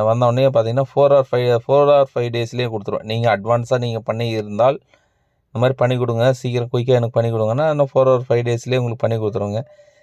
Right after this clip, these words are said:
கீழே வந்து பாத்தீங்கன்னா, எக்ஸ்ப்ளோசிவ்ஸ் வந்து பாத்தீங்கன்னா, பிளாட்ஃபார்ம் வந்து வ-, பிளைவுட்ல போட்டு, அதுக்கு மேல ஒரு ஷீட் அடிச்சு, அதுக்கு மேல ரிப்பேர் அடிச்சு, இது வந்து பாத்தீங்கன்னா, எக்ஸ்ப்ளோசிவ்ஸோட ரூலுக்கு தகுந்த மாதிரி நாங்க பண்ணி கொடுத்துருக்குங்க.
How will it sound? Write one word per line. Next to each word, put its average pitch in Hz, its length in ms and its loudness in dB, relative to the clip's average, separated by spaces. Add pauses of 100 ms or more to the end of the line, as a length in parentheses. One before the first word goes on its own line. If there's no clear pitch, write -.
(120)
கீழே 156 280 0
வந்து 151 540 0
பாத்தீங்கன்னா, 131 400 0 (100)
எக்ஸ்ப்ளோசிவ்ஸ் 139 720 0
வந்து 135 80 2
பாத்தீங்கன்னா, 135 400 0 (100)
பிளாட்ஃபார்ம் 131 400 2
வந்து 127 200 0
வ-, 127 260 4 (140)
பிளைவுட்ல 123 440 0
போட்டு, 123 260 2
அதுக்கு 120 220 2
மேல 131 160 2
ஒரு 117 220 0
ஷீட் 123 180 -8
அடிச்சு, 120 200 -2
அதுக்கு 120 240 0
மேல 127 120 -4
ரிப்பேர் 120 400 -2
அடிச்சு, 120 260 -8 (680)
இது 135 200 4
வந்து 139 100 0
பாத்தீங்கன்னா, 139 400 2 (560)
எக்ஸ்ப்ளோசிவ்ஸோட 143 920 0
ரூலுக்கு 135 400 0
தகுந்த 123 260 0
மாதிரி 127 240 0
நாங்க 113 180 0
பண்ணி 117 200 0
கொடுத்துருக்குங்க. 107 600 -4